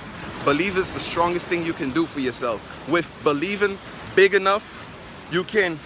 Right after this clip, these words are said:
go ahead and really achieve anything you set out to do. You have to believe. With believe,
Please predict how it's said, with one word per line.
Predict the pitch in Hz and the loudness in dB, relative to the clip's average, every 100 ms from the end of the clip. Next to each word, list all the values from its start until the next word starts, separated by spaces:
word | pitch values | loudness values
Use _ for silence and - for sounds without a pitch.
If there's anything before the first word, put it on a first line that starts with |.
| - - 117 | -14 -14 -2
go | 180 180 | 4 4
ahead | 180 180 170 | 4 4 4
and | 139 | 2
really | 147 190 180 - - - - - | 2 2 0 -8 -16 -18 -12 -4
achieve | 151 - 202 151 | -2 -2 -4 -2
anything | 175 185 - 175 | 0 0 -2 -4
you | 156 | -4
set | - 160 | 0 2
out | 160 - | 2 0
to | 135 | -4
do. | 156 131 - 117 | -2 -2 -6 -6
You | 170 | 0
have | 185 - | 0 -2
to | 165 | -2
believe. | 147 170 156 | -2 -2 -2
With | 147 160 | -4 -2
believe, | 151 143 196 233 | -2 -2 -2 -4